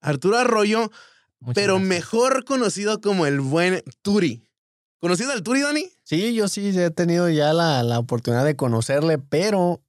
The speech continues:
Speaker 3: lo que no sé es por qué le dicen Turi.
Speaker 1: <laughs> ¿Qué tal, Turi? ¿Cómo estás?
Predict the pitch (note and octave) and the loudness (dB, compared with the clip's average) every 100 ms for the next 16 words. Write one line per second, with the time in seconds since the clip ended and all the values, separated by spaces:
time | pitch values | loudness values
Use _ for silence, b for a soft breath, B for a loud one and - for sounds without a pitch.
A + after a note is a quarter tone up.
0 | - C3 B2 B2 A#2 B2+ C3+ D#3 D3+ C#3+ | -8 -4 -4 -2 0 0 0 0 -2 -4
1 | C#3 B2 - D3+ D#3 C3+ C#3 B2 C#3+ E3+ | -6 -6 -4 -2 0 -2 -4 -4 -2 -2
2 | E3+ - - - B3+ A#3 G#3 - F3 F#3+ | -4 -8 -18 -10 -10 -10 -14 -14 -14 -12
3 | F3+ F#3 - G3 F#3+ - A3+ G#3 G3 B3 | -12 -12 -12 -12 -6 0 4 4 4 2
4 | G#3 A#3 A#3+ G#3 A#3 F3+ | 2 2 2 2 2 0